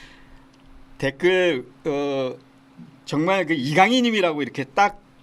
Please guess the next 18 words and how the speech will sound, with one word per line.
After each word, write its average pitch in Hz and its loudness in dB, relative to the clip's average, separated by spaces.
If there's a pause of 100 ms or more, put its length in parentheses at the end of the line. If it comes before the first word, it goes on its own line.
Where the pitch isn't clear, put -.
(320)
이렇게 117 -8
지칭을 165 -2
하셔서 165 -4
질문을 131 -4
주셨기 - -12
때문에 123 -2 (420)
제가 113 -12
성심껏 151 -8
잘, 117 -8 (580)
직장 165 -2
다니면서 131 -4
저도 127 -6 (720)
댓글을 131 -6
잘 131 -6
못 101 -14
다는 185 -2
편이지만 127 -6
그분께, 156 -2